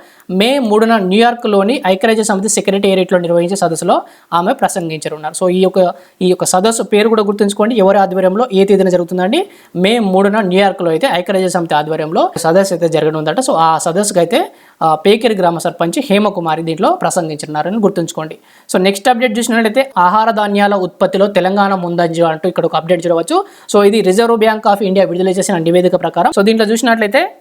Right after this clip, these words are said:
ఆహార ధాన్యాల ఉత్పత్తిలో తెలంగాణ ముందంజలో ఉంది. రెండు వేల పద్నాలుగు నుండి రెండు వేల ఇరవై రెండు మధ్య పదకొండు పాయింట్ ఆరు శాతం వృద్ధి రేటుతో ఆహార ధాన్యాల ఉత్పత్తిలో తెలంగాణ రాష్ట్రం దేశంలోనే నెంబర్ వన్ నిలిచింది.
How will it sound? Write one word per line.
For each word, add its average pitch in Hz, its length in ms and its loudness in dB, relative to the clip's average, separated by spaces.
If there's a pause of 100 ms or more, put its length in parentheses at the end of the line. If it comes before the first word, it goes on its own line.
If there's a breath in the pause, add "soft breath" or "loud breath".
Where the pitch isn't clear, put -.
(120)
ఆహార 226 280 2
ధాన్యాల 220 360 0
ఉత్పత్తిలో 196 460 0
తెలంగాణ 180 440 0
ముందంజలో 165 460 0
ఉంది. 285 300 -2 (260 loud breath)
రెండు 220 240 4
వేల 254 180 4
పద్నాలుగు 220 500 -2
నుండి 214 260 0
రెండు 214 240 2
వేల 233 120 2
ఇరవై 196 240 0
రెండు 202 140 2
మధ్య 180 260 2 (140)
పదకొండు 240 380 2
పాయింట్ 226 300 0
ఆరు 185 200 2
శాతం 185 300 0
వృద్ధి 170 220 -2
రేటుతో 175 380 0 (340 loud breath)
ఆహార 247 340 2
ధాన్యాల 202 360 0
ఉత్పత్తిలో 180 420 -2
తెలంగాణ 190 380 0
రాష్ట్రం 175 360 -2
దేశంలోనే 196 560 2
నెంబర్ 170 260 0
వన్ 165 140 0
నిలిచింది. 170 500 -4